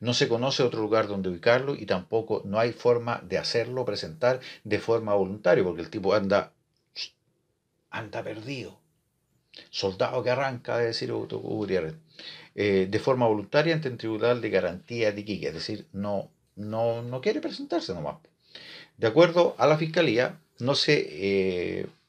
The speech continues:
propondrá otra fecha de formalización debido a que se estima que pueda ocurrir la misma cuestión, la misma situación.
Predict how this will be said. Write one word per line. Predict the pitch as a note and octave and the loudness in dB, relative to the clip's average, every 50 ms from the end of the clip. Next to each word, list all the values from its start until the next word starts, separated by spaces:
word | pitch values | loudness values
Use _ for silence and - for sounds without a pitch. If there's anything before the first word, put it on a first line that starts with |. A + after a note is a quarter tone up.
| _ _ _ _ _ _ _ _ _ _ _ _ | _ _ _ _ _ _ _ _ _ _ _ _
propondrá | - C#3+ E3 D#3+ D#3+ A#2+ G#2+ G#2 G2+ G2+ A#2 C#3 C#3+ - - - - _ _ | 2 2 2 4 4 4 2 2 0 2 4 4 4 4 0 -4 -10 _ _
otra | - A#2 B2+ A#2+ - G2+ | 0 2 2 2 0 -2
fecha | - - B2+ A#2+ - - C3+ A#2 G#2+ | 0 -2 -4 -4 0 2 2 2 2
de | G#2 F#2+ | 0 -4
formalización | - G#2+ G2 F#2+ F#2+ F#2+ F#2+ F#2+ G2 F2+ - C3+ C#3 C#3 C3+ | -6 -6 -4 -4 -4 -4 -4 -4 -4 -4 -4 -4 -6 -4 -4
debido | - G2+ A2 B2 A#2+ A2 | -4 -2 2 4 4 4
a | G#2+ | 2
que | - G2+ F#2+ | 0 -2 -4
se | - - G#2+ G#2 - - - - - - | -2 -2 -4 -4 -6 -8 -14 -16 -4 -4
estima | G#2+ G#2+ - - D#3 D#3+ D#3+ D3+ D#3 | -4 -4 -2 -2 0 2 2 2 2
que | C3 B2+ | 0 0
pueda | A2 A#2+ C3 C3+ C3+ C3+ - | 2 2 4 4 6 6 4
ocurrir | A#2+ A2 - A2+ C#3 D#3 D3+ A#2+ | 4 2 -2 -2 -2 -2 0 4
la | G2 G#2 - | 4 4 4
misma | F#3+ B3 F4 E4+ D#4 D4+ C#4 | 4 0 -4 -4 -6 -4 -4
cuestión, | A3+ G3 G3 - - C#2+ C#2 D#2+ | -4 -4 -4 -6 -10 -10 -6 -4
la | G#2 | -4
misma | B2+ D#3 F3+ E3 E3 | -2 -2 -2 -2 -2
situación. | D#3 D#3+ D3+ D#3+ C3+ - - F2 D#2+ D#2+ | -2 -2 -2 -2 -2 -2 -2 -4 -6 -8